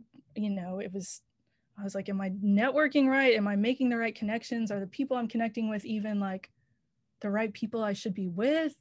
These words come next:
And I was just, like, so lost back then. And I wasn't necessarily thinking about giving up, but I remember feeling resentment towards Nashville that year. And, um, like,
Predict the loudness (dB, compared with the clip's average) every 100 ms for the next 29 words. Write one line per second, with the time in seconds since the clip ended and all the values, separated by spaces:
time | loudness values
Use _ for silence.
0 | -6 -4 -2 0 -2 -2 -6 -6 -4 -4
1 | -6 -16 -20 -20 -20 _ _ -4 2 6
2 | 6 6 4 2 2 0 -2 -2 -2 -2
3 | -2 0 0 -2 -2 -2 0 -2 -4 -8
4 | _ _ _ _ _ -20 -6 4 6 6
5 | 4 2 0 -2 0 0 0 0 0 2
6 | 0 0 0 0 0 0 -2 0 2 2
7 | 2 2 0 -4 -12 _ _ _ _ _
8 | _ 2 4 4 2 0 -2 0 -2 -4
9 | -4 -4 -2 -2 -4 -4 -6 -4 -4 -4
10 | -6 -6 -8 -16 -20 -20 _ _ -2 0
11 | 0 -2 -6 -6 -10 -14 -18 _ _ _
12 | _ _ _ -2 0 0 -4